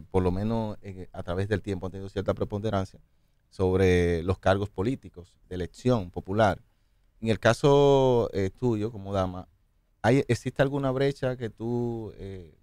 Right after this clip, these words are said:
hayas tenido como en el proceso, eh, tuyo como candidata a regidora? ¿Alguna brecha?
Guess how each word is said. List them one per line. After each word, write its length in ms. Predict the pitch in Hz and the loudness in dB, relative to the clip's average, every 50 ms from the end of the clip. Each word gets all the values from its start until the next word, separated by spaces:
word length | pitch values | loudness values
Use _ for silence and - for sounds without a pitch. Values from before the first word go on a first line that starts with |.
| _ _ _ _ - | _ _ _ _ -6
hayas 240 | - 95 107 113 - | -2 0 0 0 0
tenido 500 | - 110 101 110 120 127 123 110 95 95 | 0 -2 0 2 2 2 2 2 -2 -4
como 460 | 101 92 92 87 82 82 - - - _ _ _ _ _ 98 | -6 -8 -8 -10 -12 -14 -18 -20 -20 _ _ _ _ _ -14
en 80 | 98 | -12
el 80 | 98 95 | -12 -8
proceso, 720 | - 95 92 - 104 107 107 - 117 107 101 92 - - _ _ _ _ - _ - - | -6 -6 -6 -4 -4 -4 -4 -2 -4 -4 -4 -4 -8 -12 _ _ _ _ -20 _ -20 -20
eh, 100 | 95 85 _ - | -20 -20 _ -10
tuyo 200 | 104 104 104 98 | -6 -6 -6 -4
como 220 | - 98 98 95 | -4 -4 -4 -2
candidata 800 | - - 98 98 98 104 107 104 - 104 98 90 92 95 92 _ _ _ | -2 -2 -2 0 0 0 0 0 -2 -4 -4 -4 -6 -10 -16 _ _ _
a 80 | - | -10
regidora? 480 | 104 98 95 90 98 101 - 73 67 - _ _ _ _ _ _ _ _ _ _ _ _ _ _ _ _ _ _ _ _ _ | -8 -8 -6 -6 -6 -6 -8 -10 -14 -16 _ _ _ _ _ _ _ _ _ _ _ _ _ _ _ _ _ _ _ _ _
¿Alguna 280 | - 90 104 110 113 107 | -8 -4 -2 0 0 2
brecha? 420 | 104 110 113 117 - 131 127 | 2 2 2 2 0 -4 -4